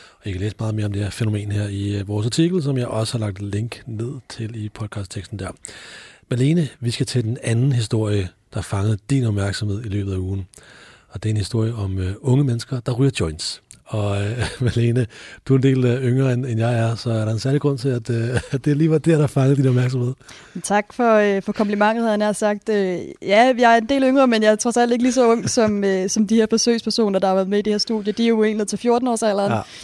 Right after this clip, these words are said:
Speaker 2: Der kan jeg trods alt ikke lige snige mig ned.
Speaker 1: Så ung er du heller ikke.
Speaker 2: Nej.
Speaker 1: <laughs> Det er fair nok.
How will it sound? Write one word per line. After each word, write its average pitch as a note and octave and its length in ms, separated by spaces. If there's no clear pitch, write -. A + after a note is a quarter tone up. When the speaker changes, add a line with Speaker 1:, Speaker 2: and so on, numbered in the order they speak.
Speaker 2:
Der - 120
kan B3 180
jeg G#3+ 160
trods - 420
alt F#3+ 220
ikke F#3 200
lige F#3+ 180
snige F#3+ 260
mig D#3+ 120
ned. D3 140
Speaker 1:
Så C#3+ 120
ung C#3 200
er B2+ 80
du B2 60
heller A#2+ 160
ikke. A2 120
Speaker 2:
Nej. D3 200
Speaker 1:
<laughs> - 1040
Det C#3+ 60
er A#2+ 40
fair B2 160
nok. A#2 180